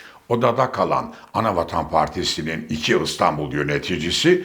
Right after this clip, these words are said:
Mesut Yılmaz'a yakın isimlerdi. O isimlerden biri olan Emlak Konut eski genel müdürlerinden Rizeli Erdal Karadoğan Mesut Bey'e şunu söyler: "Düşünmeye gerek yok.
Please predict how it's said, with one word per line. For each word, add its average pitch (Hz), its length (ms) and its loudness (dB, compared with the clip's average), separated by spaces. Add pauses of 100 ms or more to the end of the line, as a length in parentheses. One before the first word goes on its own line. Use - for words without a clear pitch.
(240)
Mesut 104 440 0
Yılmaz'a 71 480 0
yakın 87 380 0
isimlerdi. 71 920 0 (460)
O 143 100 6
isimlerden 73 840 2
biri 78 200 0
olan 131 480 0 (220)
Emlak 87 480 2
Konut 76 440 -2
eski - 340 -4
genel 80 320 0
müdürlerinden 71 1040 -4
Rizeli 73 560 -4 (200)
Erdal 78 460 2
Karadoğan 85 760 0 (180)
Mesut 92 420 -6
Bey'e 78 200 0
şunu 73 340 0
söyler: 71 520 2 (500)
"Düşünmeye 143 560 4
gerek 98 460 2
yok. - 260 -2